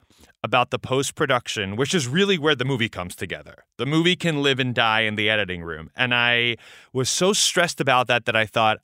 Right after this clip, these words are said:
"I am going to get a therapist at the beginning of this process to help me navigate all of this." Because there were times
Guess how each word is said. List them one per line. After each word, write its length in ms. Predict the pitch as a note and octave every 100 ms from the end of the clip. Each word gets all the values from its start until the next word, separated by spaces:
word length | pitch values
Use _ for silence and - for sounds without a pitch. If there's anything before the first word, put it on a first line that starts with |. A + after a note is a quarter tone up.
| -
"I 140 | G2+
am 160 | B2+ E3
going 260 | F#3 F#3 F#3
to 120 | F3+
get 180 | C3 C3+
a 40 |
therapist 680 | D3 - G#2+ G#2 - A2 -
at 60 | -
the 80 | G#2+
beginning 440 | G2 F#2+ G2+ B2+
of 120 | C#3+
this 160 | D#3+ D#3+
process 580 | - A#2+ G#2+ - A2 -
to 120 | A2
help 460 | G2 - A2+ A#2 -
me 400 | C#3 F3 G#3+ B3 _ _ _ _ -
navigate 720 | A#2 B2+ B2+ A#2 G#2 G#2 G2 -
all 300 | G2+ G#2 G#2+
of 160 | G2 F#2+
this." 400 | A2+ C#3+ - - - - _ _ _ _ -
Because 320 | C3+ C#3 B2
there 200 | A2+ C#3+
were 120 | D#3
times 960 | D3+ - C#3 C#3+ C#3+ C#3+ C#3+ C3+ B2 -